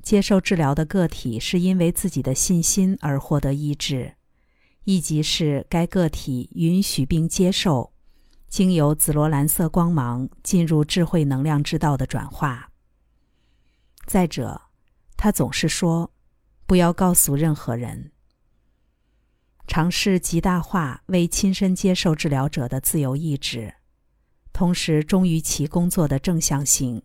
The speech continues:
与纯粹性。灵性议题的特性就是科学方法不管用，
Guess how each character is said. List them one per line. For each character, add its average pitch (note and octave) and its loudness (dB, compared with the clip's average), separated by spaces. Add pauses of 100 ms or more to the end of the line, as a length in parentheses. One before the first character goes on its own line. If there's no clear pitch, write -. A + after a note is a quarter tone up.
与 D3+ 0
纯 - 0
粹 D#3+ 0
性。 B2 -2 (3000)
灵 F#3 4
性 A3+ 4
议 G#3 2
题 F3 0
的 E3 4
特 F3 0
性 C#3+ 0 (100)
就 F3+ 4
是 D#3+ 2
科 F#3 0
学 E3+ 2
方 F3+ 0
法 A#2+ -4
不 - -2
管 A#2+ -4
用， D3+ 2